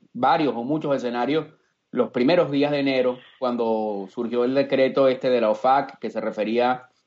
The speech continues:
a Raúl Gorrín y Globovisión, y un escenario era el cese de operaciones, pero la verdad es que también habíamos previsto que eso cayera en una suerte de pausa administrativa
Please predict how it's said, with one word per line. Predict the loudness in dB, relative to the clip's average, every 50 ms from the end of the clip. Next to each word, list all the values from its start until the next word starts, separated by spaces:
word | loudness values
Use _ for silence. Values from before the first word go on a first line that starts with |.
| _ -6
a | -4 0 0
Raúl | 2 2 2 2 2
Gorrín | 2 2 2 2 0 0
y | 0 0
Globovisión, | 2 2 4 4 2 2 0 2 2 2 2 0 -2 -6 _ _ _ _ _ _ 0
y | 2
un | 4 4 4
escenario | 4 2 2 2 2 2 2 2 2
era | 2 2
el | 0
cese | 0 -2 -4 -2 0
de | -2 0
operaciones, | 2 0 0 0 0 2 2 2 0 -2 -4 -4
pero | -4 -2 0 2
la | 4 4
verdad | 4 4 4 4 4 4 4 2 0 -6 -16 _ _ _ _ _ _ _
es | -12 -12 -12 -8
que | -2 0 2 4 4 4 2 2 2 0 0 -2 -2 0
también | 0 2 2 2 2
habíamos | 2 4 4 4 2 0 0
previsto | 0 0 2 2 2 0 -2 -6 -6
que | -4 -4
eso | -2 -2 -2 0
cayera | 0 2 2 2 2 2
en | 0
una | 0 -2 -2
suerte | 0 0 0 2 2 2
de | 0 2 2
pausa | 0 0 0 0 -2 -4
administrativa | -4 -4 -4 -4 -4 -4 -4 -4 -2 -2 -2 0 0 -2 -2 -6